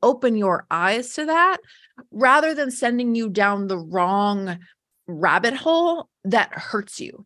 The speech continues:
Because here's the thing. You will always sell at a price that you are confident about. You will always sell at a price that you are confident about. If you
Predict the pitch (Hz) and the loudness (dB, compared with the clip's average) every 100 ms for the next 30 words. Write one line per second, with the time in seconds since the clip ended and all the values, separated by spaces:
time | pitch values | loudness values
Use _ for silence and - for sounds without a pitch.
0 | - 254 262 247 - 294 294 294 - 104 | -8 0 0 0 0 0 0 -4 -2 -4
1 | - - _ _ _ _ _ _ _ _ | -4 -16 _ _ _ _ _ _ _ _
2 | 196 202 277 339 403 - 226 226 240 285 | 0 4 6 6 2 2 2 4 4 2
3 | 302 - - 180 - 85 208 _ _ _ | 0 -4 0 0 -2 -8 -12 _ _ _
4 | _ _ _ _ _ 208 226 311 - - | _ _ _ _ _ 0 2 2 0 0
5 | 180 123 175 - 208 214 190 - 190 175 | 0 0 -6 -4 0 4 2 2 0 0
6 | - 127 - - - - - _ _ _ | -2 -8 -8 -8 -8 -8 -14 _ _ _
7 | _ _ _ _ 247 254 - 233 269 311 | _ _ _ _ 2 2 2 4 4 4
8 | 339 311 254 185 175 175 202 190 - 196 | 2 2 4 4 4 2 0 -2 -2 -2
9 | 175 175 160 165 143 156 101 - - 175 | 0 0 -4 -4 -8 -4 -4 -2 -2 -2
10 | 180 208 269 349 | 0 2 6 6